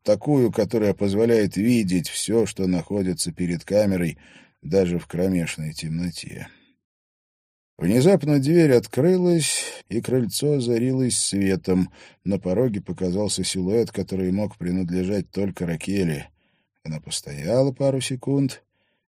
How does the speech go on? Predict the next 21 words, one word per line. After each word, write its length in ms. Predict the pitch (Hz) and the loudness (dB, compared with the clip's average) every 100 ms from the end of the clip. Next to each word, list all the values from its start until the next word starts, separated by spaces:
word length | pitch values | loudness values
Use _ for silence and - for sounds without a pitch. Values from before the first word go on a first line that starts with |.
| _ _ | _ _
а 100 | 87 | -14
потом 400 | 78 80 113 139 | -10 -4 0 2
впустила 840 | - 107 104 85 - 85 123 123 120 | 0 -4 -4 -4 -4 -2 0 0 0
в 140 | 110 | -4
дом 480 | 80 82 95 98 82 _ _ _ - | -6 -2 2 0 -2 _ _ _ -14
другой 560 | 85 92 92 90 78 | -4 -2 -2 -2 -4
силуэт. 840 | 67 - 78 71 53 - - - _ _ _ _ _ _ _ _ _ - | -4 -6 -8 -10 -12 -14 -18 -20 _ _ _ _ _ _ _ _ _ -20
Дверь 480 | 69 71 95 127 127 | -8 -2 2 2 2
за 180 | 131 | 0
ними 360 | 123 92 85 87 | 2 2 2 0
закрылась. 1080 | 92 110 101 76 64 53 55 - - - _ _ _ _ _ _ _ _ _ | -2 -4 -8 -12 -12 -14 -14 -12 -12 -12 _ _ _ _ _ _ _ _ _
Харри 480 | - 90 120 123 123 | -4 0 0 -2 -6
тяжело 600 | 127 120 110 113 92 80 | -4 -6 -4 -4 -4 -6
дышал 560 | 85 87 - - 73 76 | -4 -6 -6 -8 -8 -10
носом. 600 | 65 53 - - - 64 - _ _ _ _ _ _ _ - | -12 -12 -10 -10 -12 -16 -20 _ _ _ _ _ _ _ -2
Миновало 640 | 90 98 95 95 90 87 | 2 4 4 4 4 2
несколько 600 | 85 85 - 78 71 80 | 0 -2 -4 -10 -10 -10
долгих 500 | 78 85 78 69 69 | -6 -6 -6 -10 -10
секунд, 640 | - 67 - 120 147 139 87 | -10 -10 -4 -2 -2 -4 -4
и 160 | 123 | -4
изображение 1040 | 131 135 135 139 127 82 87 92 98 92 | -4 -6 -6 -6 -6 -4 -2 0 0 -4